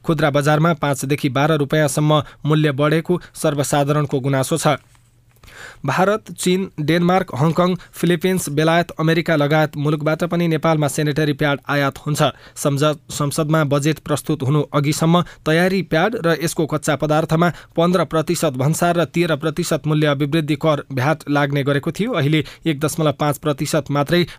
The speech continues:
भन्सार महसुल र मूल्य अभिवृद्धि कर तेह्र प्रतिशत लाग्छ।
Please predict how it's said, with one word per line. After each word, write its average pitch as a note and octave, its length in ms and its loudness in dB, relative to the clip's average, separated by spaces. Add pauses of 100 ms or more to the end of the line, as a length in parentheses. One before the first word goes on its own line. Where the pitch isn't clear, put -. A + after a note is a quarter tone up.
भन्सार C#3+ 340 2
महसुल D3 520 0 (240)
र D#3 180 2 (200)
मूल्य E3+ 220 2
अभिवृद्धि D3+ 520 0
कर E3 260 2 (260)
तेह्र E3 240 2
प्रतिशत C#3+ 540 -4
लाग्छ। C#3+ 280 0